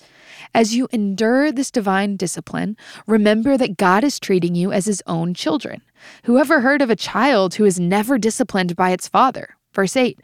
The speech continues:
"If God doesn't discipline you as he does all of his children, it means that you are illegitimate and not really his children at all. Since we respected our earthly fathers who disciplined us,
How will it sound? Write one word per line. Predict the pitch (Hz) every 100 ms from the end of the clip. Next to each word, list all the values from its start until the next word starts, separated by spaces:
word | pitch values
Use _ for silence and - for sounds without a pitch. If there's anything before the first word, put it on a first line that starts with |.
| - - -
"If | 247 -
God | 247 294 311
doesn't | 294 269 240 196
discipline | 240 330 - 180 185
you | 185 240
as | 196
he | -
does | 190 185 -
all | - 202
of | 285
his | 190 -
children, | - 160 170 175 196 - _
it | 226 226
means | 233 311 294
that | 254
you | 190 185 247
are | 247 208 -
illegitimate | 208 247 190 185 214 165 -
and | 180 180
not | 180 185
really | 208 196 180
his | 185 -
children | 185 190 190
at | 170
all. | 180 208 - _ _ - - - - -
Since | - 254
we | 294 285
respected | 277 - 285 - 311
our | 320
earthly | 220 208 - 180
fathers | 202 175 170 165
who | 180
disciplined | 165 160 165 180 170
us, | 175 220 -